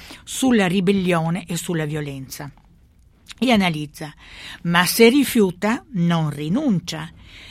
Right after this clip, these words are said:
È anche un uomo che dice di sì, uno schiavo che in tutta la sua vita ha ricevuto ordini,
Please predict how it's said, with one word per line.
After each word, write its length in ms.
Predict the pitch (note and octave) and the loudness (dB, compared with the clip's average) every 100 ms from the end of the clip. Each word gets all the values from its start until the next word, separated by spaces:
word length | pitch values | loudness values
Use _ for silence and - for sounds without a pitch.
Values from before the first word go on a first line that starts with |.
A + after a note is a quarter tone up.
| - | -8
È 180 | F#3 F3 | 0 2
anche 680 | D#3 D3+ E3 - D#4+ G4 - | 2 0 -4 -4 -4 -6 -6
un 180 | C#4 A#3 | 0 2
uomo 300 | G3 C#4+ F4+ | 4 2 -2
che 160 | A#3+ | -4
dice 300 | G#3 C#4 - | -4 -2 -4
di 160 | G#3 B3 | -2 -2
sì, 360 | - - G#3+ E3+ - - - - C4 | -2 -4 -4 -6 -10 -20 -20 -6 0
uno 280 | D4+ E4+ | 2 4
schiavo 720 | E4+ - E4 A#3 F3+ D#3+ D#3 D#3+ | 2 2 4 4 2 -2 -8 -10
che 100 | - | -8
in 160 | E3 D#3+ | -4 -2
tutta 260 | D4 - | -4 -2
la 140 | G#3 F#3+ | 0 0
sua 240 | - A#3+ | 0 0
vita 360 | A#3 A#3 F3 E3 | 2 0 -2 -4
ha 20 | |
ricevuto 560 | E3+ E3+ G3+ A#3+ - A#3 | -4 -4 -2 -2 0 2
ordini, 600 | A#3 A#3+ A#3 C#4+ E4+ | 2 2 0 -2 -4